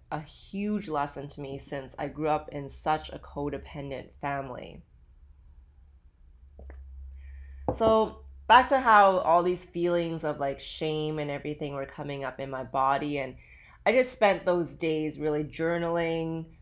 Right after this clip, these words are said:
crying it out. I feel like it wasn't really something that anyone could, or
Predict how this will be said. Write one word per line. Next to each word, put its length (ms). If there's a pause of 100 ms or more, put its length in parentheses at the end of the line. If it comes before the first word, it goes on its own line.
crying 580
it 100
out. 600 (680)
I 120
feel 180
like 160
it 100
wasn't 360
really 260
something 760
that 380 (640)
anyone 480
could, 320 (300)
or 400